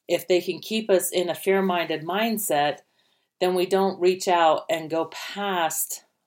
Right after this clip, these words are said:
our human abilities and, and into our light abilities, into our, the powerful beings that we truly are, in being able to heal ourselves, heal our planets, heal our family,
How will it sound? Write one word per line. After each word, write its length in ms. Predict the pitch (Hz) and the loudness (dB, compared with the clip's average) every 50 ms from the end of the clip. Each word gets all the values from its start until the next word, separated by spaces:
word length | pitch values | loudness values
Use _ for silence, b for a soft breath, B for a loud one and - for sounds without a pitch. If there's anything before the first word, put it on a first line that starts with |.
| _ _ - | _ _ -2
our 160 | 160 160 156 | -2 -2 -2
human 680 | - - - 190 175 175 170 160 156 156 151 151 147 - _ _ _ _ _ _ _ _ _ _ _ _ _ _ - | -4 -4 -4 -2 -2 -2 -2 -4 -4 -4 -6 -10 -12 -16 _ _ _ _ _ _ _ _ _ _ _ _ _ _ -8
abilities 760 | 156 156 156 196 202 175 156 147 147 143 143 143 143 - - - | -6 0 2 4 4 4 2 0 -2 -4 -6 -6 -6 -8 -8 -4
and, 460 | - 160 160 151 151 147 147 143 139 - _ _ _ _ _ _ _ _ - | -4 -2 -2 -2 -2 -4 -6 -8 -10 -14 _ _ _ _ _ _ _ _ -6
and 220 | 165 156 156 - - | -6 -6 -6 -6 -4
into 400 | - 175 175 170 - - 170 156 | -4 -2 -2 -4 -4 -6 -6 -6
our 140 | 143 135 135 | -4 -4 -4
light 580 | 139 147 156 165 170 151 - - - - - _ _ _ _ _ _ _ _ - | -4 -4 -2 -2 -2 -2 -4 -8 -14 -18 -20 _ _ _ _ _ _ _ _ -14
abilities, 760 | 143 131 139 135 131 127 120 107 110 98 131 123 - - _ _ b b b b b b b b b | -12 -8 -6 -4 -2 -4 -4 -6 -10 -12 -10 -10 -12 -12 _ _ b b b b b b b b b
into 240 | b 165 160 160 175 | b -10 -4 -2 0
our, 120 | 156 151 143 | 0 0 0
the 120 | 151 147 | -2 -6
powerful 480 | - - 180 160 156 147 - - 147 139 | -6 -2 0 2 2 0 -2 -6 -8 -6
beings 380 | - 151 147 143 139 143 135 | -6 -6 -6 -6 -8 -6 -4
that 140 | 143 - - | -4 -4 -4
we 100 | 131 131 | -6 -8
truly 440 | 135 - - 147 139 135 135 127 131 | -10 -10 -8 -6 -4 -2 -2 -2 -2
are, 340 | 139 139 127 107 - - _ | -2 -4 -6 -6 -10 -12 _
in 160 | - 139 143 147 | -12 -12 -10 -6
being 260 | 160 165 156 156 156 | -6 -6 -6 -6 -8
able 220 | 147 135 135 131 | -8 -6 -6 -8
to 80 | - 135 | -8 -8
heal 300 | - - 165 165 160 156 | -6 -4 -4 -2 0 0
ourselves, 680 | 143 139 - - - 170 165 165 165 165 165 - - | -2 -2 -2 -2 0 2 2 2 2 0 0 -4 -6
heal 180 | - 170 151 139 | -6 -6 -4 -4
our 160 | 135 123 127 | -4 -4 -6
planets, 560 | - - - 180 180 180 175 170 160 - - | -8 -6 -6 -4 -2 -2 0 -2 -2 -4 -6
heal 180 | - 165 151 147 | -6 -4 -4 -2
our 160 | 143 135 135 | -2 -2 -4
family, 680 | 135 - 175 180 185 190 190 196 190 190 190 190 190 | -4 -4 -4 -2 -2 -2 -2 0 0 0 -2 -2 -4